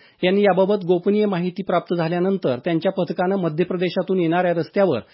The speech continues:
शिरपूर तालुक्यातील कामखेडा फाट्याजवळ सापळा लावला. यावेळी दुचाकीवरून येणाऱ्या दोघा संशयितांना थांबवण्याचा प्रयत्न केला असता त्यांनी दुचाकी सोडून पसार होण्याचा प्रयत्न केला.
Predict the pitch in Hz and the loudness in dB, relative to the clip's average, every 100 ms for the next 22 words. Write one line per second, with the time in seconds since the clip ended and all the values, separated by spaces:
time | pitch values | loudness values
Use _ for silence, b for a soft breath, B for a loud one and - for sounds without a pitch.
0 | b b - 208 190 233 220 190 190 190 | b b 0 0 0 -4 0 0 0 0
1 | 185 214 214 180 175 165 196 196 175 165 | -2 -2 -2 0 0 0 0 0 0 0
2 | 175 180 185 170 165 175 170 165 185 214 | 0 0 0 0 0 2 2 2 0 -2
3 | b b b 185 208 220 196 180 202 214 | b b b 4 4 2 -2 0 0 2
4 | 214 214 202 190 190 202 180 175 185 190 | 2 2 2 2 2 0 0 0 0 0
5 | 175 190 180 180 185 185 175 175 175 170 | 0 0 0 0 -2 -2 -2 0 0 -2
6 | 175 170 165 165 170 160 160 - 107 - | -2 -2 -2 -4 0 0 0 0 -2 -4
7 | b b - 185 214 196 175 185 214 196 | b b 0 2 2 0 0 -2 -2 0
8 | 196 202 196 175 185 175 170 170 175 170 | 2 2 0 -2 0 0 0 -2 -2 -2
9 | 156 165 170 180 | -2 -2 0 0